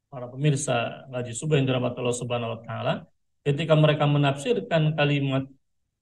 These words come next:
eh, apa, eh, kalimat min syarri ma khalaqa, ay min syarri jami'il makhluqat minal insi wal jinni wad dawab wal hawam wa min syarri kulli mu'dhin khalaqallahu ta'ala. Ini dari keburukan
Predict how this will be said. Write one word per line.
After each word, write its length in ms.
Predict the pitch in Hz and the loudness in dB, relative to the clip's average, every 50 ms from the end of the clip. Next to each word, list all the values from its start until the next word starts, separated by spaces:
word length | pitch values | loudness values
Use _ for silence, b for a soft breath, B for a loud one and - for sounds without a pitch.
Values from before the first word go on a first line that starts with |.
| _ _ _ _ _ _ _ _ | _ _ _ _ _ _ _ _
eh, 440 | - 143 123 120 120 120 120 120 123 - | -2 2 4 4 6 6 4 4 2 2
apa, 480 | 131 127 - - 135 147 170 180 - - - | 0 -2 -2 0 0 0 0 -2 -6 -14 -12
eh, 400 | - 139 135 131 131 131 127 127 127 127 185 - _ _ _ _ _ _ _ _ _ _ _ _ _ _ _ _ _ - | -8 -4 -2 -2 0 -2 -2 -4 -6 -8 -12 -18 _ _ _ _ _ _ _ _ _ _ _ _ _ _ _ _ _ 0
kalimat 520 | 131 131 131 135 143 143 143 135 127 - | 2 4 6 6 6 8 6 6 4 2
min 240 | - 143 143 135 131 | 2 2 2 2 2
syarri 320 | 123 - - 185 185 165 | 2 4 4 4 6 6
ma 160 | 143 139 135 | 4 4 2
khalaqa, 560 | 131 - - 156 120 110 - - 147 160 185 - | 2 2 2 2 2 0 2 6 6 6 6 8
ay 360 | 156 147 170 208 202 - - - - _ - | 8 8 8 8 6 2 -6 -12 -10 _ 4
min 160 | 156 165 165 | 6 6 6
syarri 480 | 160 151 170 226 240 220 202 208 180 156 | 6 6 6 6 6 6 2 2 2 -2
jami'il 520 | 135 143 143 147 165 170 160 170 160 156 | -2 -2 0 0 -2 -2 -2 -2 0 0
makhluqat 920 | 143 139 135 - - 139 127 117 - _ - 160 165 156 151 156 - - | 0 0 0 -2 -4 -6 -6 -8 -4 _ 8 10 10 10 10 6 4 -2
minal 280 | 147 139 131 165 131 131 - | -4 -2 0 0 0 0 2
insi 400 | 156 160 156 147 156 151 143 135 | 4 6 6 6 4 2 0 0
wal 160 | 135 135 131 | 0 0 0
jinni 400 | 120 113 135 151 151 139 135 135 | 0 0 0 2 2 2 2 0
wad 240 | 131 127 123 113 110 | 0 0 -2 -4 -2
dawab 400 | 120 123 120 123 120 120 147 143 | -2 0 4 6 6 6 6 4
wal 240 | 135 127 123 113 110 | 0 -2 -2 -2 -2
hawam 400 | 123 117 127 147 143 143 143 131 | -2 2 4 6 6 6 4 0
wa 40 | 123 | -2
min 80 | 127 123 | -4 -6
syarri 320 | 123 - 170 170 151 143 - | -6 -4 -4 -2 -2 -4 -4
kulli 280 | - 196 170 147 135 135 | -4 -2 -2 0 0 2
mu'dhin 640 | 156 190 170 - 135 156 160 160 160 160 160 - - _ _ - | 0 0 0 2 4 4 4 4 2 0 -4 -6 -16 _ _ 2
khalaqallahu 800 | 202 175 151 139 - 143 135 127 123 135 139 135 139 131 123 - | 2 4 4 4 2 2 0 2 2 2 2 0 -2 -4 -4 -2
ta'ala. 320 | 123 117 117 110 110 107 _ _ _ _ _ _ _ | -4 -2 -2 -4 -6 -8 _ _ _ _ _ _ _
Ini 180 | - 143 156 165 151 | -2 2 4 6 6
dari 160 | 151 147 151 135 | 6 6 6 4
keburukan 480 | 147 139 143 170 208 190 - - 147 143 | 4 4 6 8 8 6 6 4 2 2